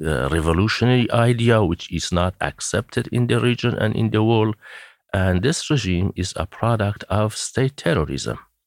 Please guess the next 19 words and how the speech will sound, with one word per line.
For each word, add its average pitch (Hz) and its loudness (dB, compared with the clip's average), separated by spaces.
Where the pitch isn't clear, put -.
So 135 0
this 175 0
regime 135 2
is 113 0
not 117 2
reliable. 104 2
That's - 0
why 123 2
I 95 0
am 101 2
hopeful 131 0
that 101 2
the, 104 2
this 135 0
uprising, 85 0
if 151 0
does 98 2
not 104 2
succeed - -2